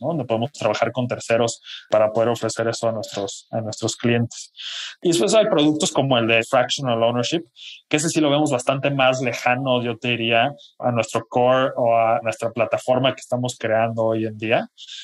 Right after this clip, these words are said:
Creo que es un producto que va a tener muchísimo éxito en el, en el mercado, que a mí más del mundo personal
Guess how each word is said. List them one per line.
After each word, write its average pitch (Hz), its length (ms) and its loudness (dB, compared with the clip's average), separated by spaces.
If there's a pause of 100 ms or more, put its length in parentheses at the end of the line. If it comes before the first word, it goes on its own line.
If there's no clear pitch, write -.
Creo 143 200 2
que 151 80 0
es 151 100 0
un 143 140 0
producto 139 800 0 (260)
que 120 80 0
va 123 80 6
a 123 60 0
tener 127 260 2
muchísimo 120 560 -2
éxito 139 380 -6
en 110 80 -2
el, 104 240 -4
en 107 100 -6
el 104 80 -2
mercado, 113 420 2
que 113 80 2
a 113 40 4
mí 120 300 4
más 127 300 4
del 120 140 2
mundo 120 600 2
personal 120 800 2